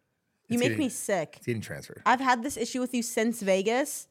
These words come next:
Speaker 2: Dude.
Speaker 1: since that clip that went
Speaker 2: Stop.
Speaker 1: viral,
Speaker 2: It's
Speaker 1: and
Speaker 2: not
Speaker 1: we're about
Speaker 2: real.
Speaker 1: to
Speaker 2: It's
Speaker 1: do it
Speaker 2: not
Speaker 1: again.
Speaker 2: real. It's not
Speaker 1: It's
Speaker 2: real.
Speaker 1: about to be real.
Speaker 2: It's not real, dude. Stop it.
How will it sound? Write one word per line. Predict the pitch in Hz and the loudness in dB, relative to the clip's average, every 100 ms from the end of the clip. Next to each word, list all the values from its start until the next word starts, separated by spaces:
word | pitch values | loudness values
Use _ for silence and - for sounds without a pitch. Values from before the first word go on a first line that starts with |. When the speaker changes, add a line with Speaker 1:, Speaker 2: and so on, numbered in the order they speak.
| - | -2
Speaker 2:
Dude. | 120 | 0
Speaker 1:
since | 110 269 | 4 4
that | - 233 | 4 2
clip | - 240 233 | 2 -2 2
that | 262 240 | 4 6
went | 254 | 6
Speaker 2:
Stop. | 233 226 277 311 - | 10 10 10 8 8
Speaker 1:
viral, | |
Speaker 2:
It's | 202 - | 4 4
Speaker 1:
and | 208 | 8
Speaker 2:
not | 277 | 10
Speaker 1:
we're | 285 | 10
about | 240 277 - | 10 10 10
Speaker 2:
real. | 185 | 8
Speaker 1:
to | |
Speaker 2:
It's | 180 | 8
Speaker 1:
do | 277 | 8
it | |
Speaker 2:
not | 254 | 8
Speaker 1:
again. | 233 226 208 | 10 10 8
Speaker 2:
real. | 160 | 4
It's | 165 | 2
not | 196 | 4
Speaker 1:
It's | - 427 | 6 6
Speaker 2:
real. | 220 | 8
Speaker 1:
about | 294 311 | 8 8
to | |
be | 311 277 | 4 4
real. | 240 214 185 180 | 6 6 6 4
Speaker 2:
It's | 294 240 - | 0 0 6
not | 311 302 202 | 6 6 2
real, | 247 320 330 254 | 2 4 6 4
dude. | 170 175 160 | 4 2 0
Stop | - 190 208 202 | 0 0 0 0
it. | 135 123 | -2 -4